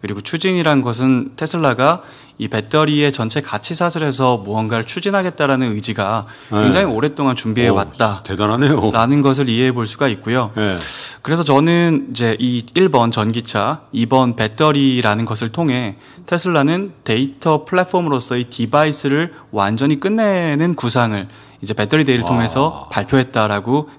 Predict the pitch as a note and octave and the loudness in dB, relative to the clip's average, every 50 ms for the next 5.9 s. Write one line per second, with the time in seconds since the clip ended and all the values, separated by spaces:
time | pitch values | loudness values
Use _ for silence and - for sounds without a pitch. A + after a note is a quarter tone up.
0 | - D3+ C#3+ D3+ D3 C3+ C#3 C#3 D3 D#3+ C3+ - - G#2+ G2+ F#2+ F2+ G2 F#2+ F#2+ | -6 -4 0 0 2 2 4 2 2 2 0 -2 -2 -4 -6 -6 -4 -6 -6 -6
1 | G2+ A2 F#2+ F#2 E2+ D#2+ D#2 D#2 F#2+ D3 - - - _ - - - - - - | -4 -4 -4 -2 -4 -6 -8 -12 -14 -16 -16 -20 -10 _ -10 -10 -10 -14 -14 -12
2 | - - - - - - B2 A#2 C3+ D#3+ F3+ F#3 F#3 F3+ D#3 C3 - D3 C#3+ C3+ | -12 -12 -12 -10 -2 0 2 2 4 4 6 6 6 6 4 4 4 4 4 4
3 | C#3 - C3+ B2+ A#2+ E3+ F#3+ G#3 G#3 G3+ - F#3 E3 C#3 A#2 G#2 A2 A2 B2+ B2+ | 2 2 0 2 6 6 6 6 4 2 2 2 4 4 4 4 2 2 2 2
4 | B2+ B2+ A#2 A2 G2 G#2+ C3 C#3+ C3 G2+ - - - - - - - - A#2+ B2 | 2 2 2 0 0 2 4 4 4 2 -2 -8 -16 -20 -20 -14 -8 -4 0 0
5 | B2 C#3 D#3+ D#3+ - - A3+ G#3 - - A#2 G#2 G2 F#2+ F#2 G2 - | 2 0 0 0 0 0 0 0 0 -2 -4 -4 -4 -8 -8 -10 -14